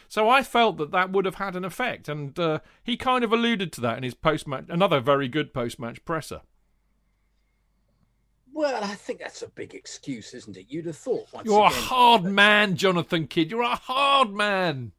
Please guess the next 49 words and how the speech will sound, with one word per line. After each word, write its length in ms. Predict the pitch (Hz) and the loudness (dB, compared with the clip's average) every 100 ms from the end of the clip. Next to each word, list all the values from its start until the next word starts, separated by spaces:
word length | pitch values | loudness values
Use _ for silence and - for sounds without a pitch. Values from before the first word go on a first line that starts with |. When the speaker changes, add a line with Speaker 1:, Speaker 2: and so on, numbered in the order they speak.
| _ - | _ -8
Speaker 2:
They're 120 | 330 | -4
all 140 | 330 | -2
professional 600 | 247 277 - 240 - 247 | -2 -4 -2 -4 -2 -8
footballers, 760 | 233 - 277 - 254 202 151 - - | -8 -10 -10 -6 -2 -2 -2 -10 -16
Chidge. 360 | 151 113 95 | -14 -14 -14
You 80 | 285 | -10
know, 140 | 277 202 | -6 0
they're 180 | 254 | 0
all, 120 | 262 247 | 0 -4
that's 180 | 247 | -8
what 120 | 262 240 | -10 -8
they 100 | 226 | -8
do 180 | 240 | -8
for 140 | 208 294 | -10 -12
a 40 | |
living. 220 | 302 247 | -12 -12
You're 100 | 226 | -8
gonna 180 | 226 269 | -2 -2
tell 220 | 240 247 202 | 0 -2 0
me 100 | 165 | 0
that 200 | 180 160 | -2 2
Gilmour 520 | 196 202 160 110 113 - - | 4 4 0 -4 -6 -10 -8
would 160 | 170 143 | -6 -2
be, 220 | 175 165 _ _ | -2 -2 _ _
would 180 | 180 147 | -2 0
be 280 | 180 175 - | 0 0 -4
mentally 600 | 170 190 202 - 190 180 | 0 2 2 0 0 2
affected 680 | 165 - 196 196 - 95 87 | -2 -2 -4 -4 -14 -18 -8
by, 280 | 139 135 127 | -2 -2 -2
uh, 340 | 131 131 127 123 _ - | -2 -2 -2 -6 _ -6
by 300 | 143 143 139 | -2 -2 -4
us 240 | 165 151 - | -4 -4 -4
winning 400 | 151 160 120 120 | -2 0 -2 -4
on 140 | 123 139 | -4 -4
Wednesday 480 | 123 123 - 120 | -4 -6 -8 -10
so 200 | 107 139 131 | -6 -6 -6
that 120 | 123 | -8
he 100 | 131 | -12
puts 320 | - 139 - | -10 -10 -6
in 220 | 139 127 - - | -6 -6 -12 -6
half 240 | 143 139 | -2 -2
a 60 | 147 | -4
performance? 500 | 135 151 214 151 117 | -12 -8 -6 -6 -4
I 40 | |
have 120 | 220 - | -6 -6
to 100 | 180 | -4
say 160 | 156 | -4
he 140 | 147 143 | -2 -6
didn't. 400 | 269 196 104 | -6 -6 -8